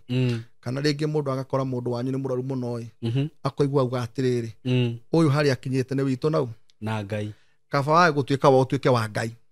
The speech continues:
Speaker 1: Kaba ũtuĩke wa Ngai.
Speaker 2: Angĩkorwo nĩ ũtuĩkaga wa rwara.
Speaker 1: Ĩĩ.
Speaker 2: Rĩrĩa ũtararĩ handũ ũrarĩ wa Ngai.
Speaker 1: Ĩĩ, nĩguo.
Speaker 2: No rĩrĩa wahinyĩrĩrĩka mũno.
Speaker 1: Rĩu wĩ wao na Ngai.
Speaker 2: Ũgatuĩka nĩ wanyu na kĩ, nĩ wao na kĩ?
Speaker 1: Na Ngai.
Speaker 2: We wĩ wao na Ngai.
Speaker 1: Ĩĩ.
Speaker 2: Kaba mangĩgũtigĩra Ngai.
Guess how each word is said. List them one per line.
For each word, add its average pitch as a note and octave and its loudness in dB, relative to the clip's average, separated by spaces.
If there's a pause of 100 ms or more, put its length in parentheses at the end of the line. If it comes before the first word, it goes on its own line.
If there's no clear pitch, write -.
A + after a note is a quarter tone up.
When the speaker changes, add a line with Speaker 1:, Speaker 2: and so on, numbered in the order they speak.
Speaker 1:
Kaba A#2 -4
ũtuĩke C#3 0
wa A2 4
Ngai. G2+ 2
Speaker 2:
Angĩkorwo D#3 4
nĩ F#3+ 4
ũtuĩkaga D#3+ 6
wa D#3 10
rwara. B2+ 10 (200)
Speaker 1:
Ĩĩ. D3+ 6
Speaker 2:
Rĩrĩa G3+ 8
ũtararĩ F#3 8
handũ D3 4
ũrarĩ C#3+ 6
wa B2 4
Ngai. A2 -4 (100)
Speaker 1:
Ĩĩ, C#3+ 2
nĩguo. D3 0 (220)
Speaker 2:
No E3+ 8
rĩrĩa G#3+ 8
wahinyĩrĩrĩka F3 6
mũno. C3+ 2 (140)
Speaker 1:
Rĩu E3 4
wĩ E3 8
wao D#3 6
na A#2+ -2
Ngai. C3 2
Speaker 2:
Ũgatuĩka F#3+ 6
nĩ F#3+ 4
wanyu G3 2
na G3+ 0
kĩ, - -6 (200)
nĩ F3+ 6
wao F#3 10
na G3 4
kĩ? E3 -6 (160)
Speaker 1:
Na B2+ 2
Ngai. B2+ 2
Speaker 2:
We G3 6
wĩ F3 4
wao C#3+ 2
na D3 4
Ngai. C3 0 (160)
Speaker 1:
Ĩĩ. C3 2 (120)
Speaker 2:
Kaba D#3+ 4
mangĩgũtigĩra F#3+ 4
Ngai. C3+ 0